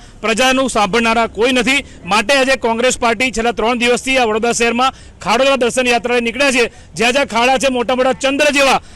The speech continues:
આ દુનિયાની આઠમી અજાયબી છે વડોદરા શહેરમાં, દુનિયાની આઠમી અજાયબીના રોડ રસ્તા બનાવ્યા છે. વિચાર કરો, મોટા મોટા ચંદ્રના આકારના ખાડા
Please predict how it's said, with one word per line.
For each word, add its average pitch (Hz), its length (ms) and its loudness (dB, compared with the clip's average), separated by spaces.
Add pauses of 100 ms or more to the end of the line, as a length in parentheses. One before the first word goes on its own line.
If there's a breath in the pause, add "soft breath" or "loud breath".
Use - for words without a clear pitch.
આ 240 60 -4
દુનિયાની 277 500 0
આઠમી 277 320 0
અજાયબી 277 300 0
છે 285 60 2
વડોદરા 262 340 2
શહેરમાં, 269 400 0 (300 loud breath)
દુનિયાની 269 460 0
આઠમી 254 320 0
અજાયબીના 285 360 2
રોડ 277 200 2
રસ્તા 285 220 -2
બનાવ્યા 285 360 0
છે. 277 80 2 (260 loud breath)
વિચાર 285 260 -2
કરો, 302 280 2
મોટા 247 280 0
મોટા 294 180 0
ચંદ્રના 302 560 0
આકારના 294 460 0
ખાડા 269 280 2